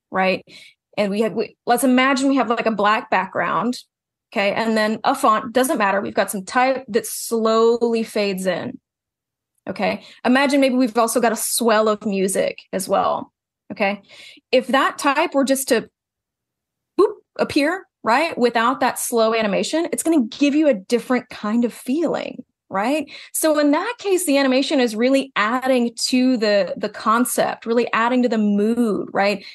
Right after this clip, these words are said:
And, and really adding to the emotion that you're wanting the user to feel. So I say animating type, so cool,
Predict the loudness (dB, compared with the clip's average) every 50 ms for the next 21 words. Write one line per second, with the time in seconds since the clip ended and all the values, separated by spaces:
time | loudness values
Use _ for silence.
0 | -20 _ _ -4 -2 0 0 -2 -2 -2 -2 -2 0 2 2 2 2 2 2 0
1 | 0 0 -2 -2 -2 -2 0 2 2 2 2 0 0 0 -2 -2 -2 -2 -4 -2
2 | -2 -2 -2 -2 -4 -4 -4 -6 -6 -8 -8 -8 -8 -10 -10 -12 -12 -14 -16 -16
3 | -14 -12 -8 -8 -8 -8 -8 -12 -14 _ _ _ _ _ _ _ _ _ _ _
4 | _ _ -2 0 2 2 2 0 -2 -8 -16 -20 -20 -20 -20 -20 -20 -20 -20 -6
5 | _ -2 0 2 2 2 2 2 -2 -8 _ _ -2 0 2 2 2 2 2 0
6 | 0 0 0 0 0 0 -4 _ _ _ _ _ _ -6 0 2 2 2 2 0
7 | 0 0 0 0 0 -4 -8